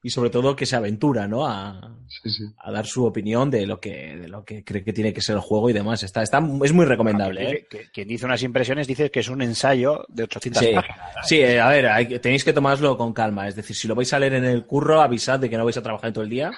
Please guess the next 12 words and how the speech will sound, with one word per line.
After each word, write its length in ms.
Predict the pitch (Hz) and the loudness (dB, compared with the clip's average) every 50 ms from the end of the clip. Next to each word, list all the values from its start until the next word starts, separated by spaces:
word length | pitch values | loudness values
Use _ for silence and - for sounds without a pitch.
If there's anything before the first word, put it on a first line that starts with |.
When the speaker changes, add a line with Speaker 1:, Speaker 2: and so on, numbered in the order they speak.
| - - - - - | -14 -16 -12 -4 -2
Speaker 1:
<laughs> 1300 | 165 156 - - 247 - - - 294 135 - - 294 160 - - - - - - - - 120 - - - - | 0 0 4 4 4 4 6 4 2 4 2 0 -2 -4 -6 -10 -12 -14 -12 -10 -8 -8 -8 -8 -8 -6 -4
Y, 60 | 160 | -2
y 60 | 143 | 0
si 160 | - - - | 2 2 4
lo 100 | 143 139 | 4 6
vas 160 | 135 143 139 160 | 6 4 4 4
a 40 | |
leer 160 | 151 151 143 147 | 4 6 6 6
en 120 | 143 131 | 4 4
casa, 340 | 139 139 - - 160 151 147 | 2 0 2 2 0 0 2
pues 160 | 123 110 - | -2 -4 -4
procura, 880 | - 107 110 104 - 120 123 123 123 123 120 117 113 110 110 107 104 | -4 -6 -6 -6 -4 -2 0 2 4 4 4 4 2 2 2 0 -4